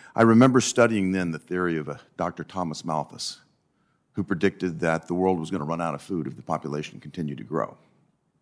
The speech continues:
Well, Doctor Malthus was wrong. He was one of the original doomsday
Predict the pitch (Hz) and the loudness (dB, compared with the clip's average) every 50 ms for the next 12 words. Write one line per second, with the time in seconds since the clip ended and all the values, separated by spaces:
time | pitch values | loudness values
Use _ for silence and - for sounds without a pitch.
0 | _ _ _ _ _ _ - - _ - 73 85 87 123 - - - - 90 87 | _ _ _ _ _ _ -12 -10 _ -2 -2 -2 -2 -2 -8 -12 -6 -2 -2 -2
1 | 85 85 80 80 80 80 - 71 - - 71 65 67 78 82 80 58 53 - - | -2 -2 -2 -2 -4 -4 -6 -10 -12 -12 -12 -10 -6 -4 -2 -2 -2 -4 -8 -12
2 | 80 82 82 95 92 92 90 87 87 95 98 95 95 95 87 78 92 98 98 98 | -12 -8 -4 -2 0 0 0 0 2 0 0 0 -2 -6 -6 -4 -2 -2 0 0
3 | 92 80 87 78 69 65 64 67 - | -2 -2 -4 -6 -6 -6 -8 -12 -16